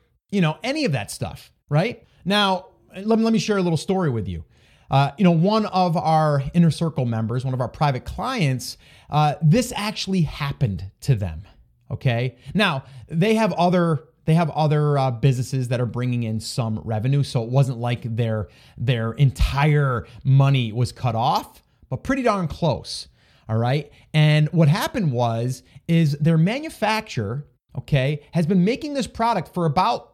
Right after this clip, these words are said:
oh gosh, three years now, doing about two hundred units per day at peak, and I think on the off season, maybe a hundred, hundred and twenty-five, something like that. So it's a, a constant seller, okay? Constant revenue coming in the door,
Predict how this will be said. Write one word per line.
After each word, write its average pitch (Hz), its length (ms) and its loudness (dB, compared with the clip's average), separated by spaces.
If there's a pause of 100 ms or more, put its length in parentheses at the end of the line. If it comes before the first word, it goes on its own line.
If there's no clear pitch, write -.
oh 180 160 -4
gosh, 127 360 -4
three 208 240 -4
years 175 320 0
now, 117 320 -4 (140)
doing 226 220 2
about 180 260 -4
two 285 240 -2
hundred 247 320 -2
units 180 360 0
per - 200 -4
day 143 540 0 (300)
at - 200 -6
peak, 156 400 0
and 170 140 0
I 165 60 0
think 220 200 -6
on 170 100 0
the 147 160 -2
off 190 220 -4
season, 165 380 0
maybe 147 600 0
a 135 80 -6
hundred, 147 500 0
hundred 143 300 0
and 127 80 -2
twenty-five, 110 600 -8
something 143 280 -2
like 123 200 -4
that. 80 180 -8
So - 120 -8
it's 214 200 -2
a, 160 120 -2 (480)
a - 180 8
constant 208 540 4
seller, 107 420 -2 (200)
okay? 143 300 0
Constant 214 640 -2
revenue 165 380 2
coming 120 280 -4
in 127 100 0
the 147 60 0
door, 226 440 0